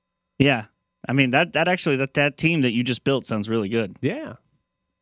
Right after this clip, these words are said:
Speaker 2: Or it could be Clelin Ferrell, Jonathan Abram, Josh Jacobs, Henry Ruggs, and Alex Leatherwood.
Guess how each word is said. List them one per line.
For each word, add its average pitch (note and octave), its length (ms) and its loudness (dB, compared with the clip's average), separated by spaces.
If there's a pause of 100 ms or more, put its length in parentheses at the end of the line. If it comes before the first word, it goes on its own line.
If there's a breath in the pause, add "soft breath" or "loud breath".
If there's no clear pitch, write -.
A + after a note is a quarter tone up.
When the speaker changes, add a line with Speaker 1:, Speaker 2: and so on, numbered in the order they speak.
(160)
Speaker 2:
Or C#3 180 2
it C3+ 40 -4
could C3+ 160 -4
be A#2 100 -4
Clelin A#2+ 320 -4
Ferrell, G#2 220 -4
Jonathan G#2 400 -6
Abram, G2 260 -4
Josh F#2+ 260 -4
Jacobs, F#2+ 460 -6
Henry F#2 280 -4
Ruggs, F2 380 -8
and F2+ 240 -8
Alex F2+ 260 -10
Leatherwood. - 360 -10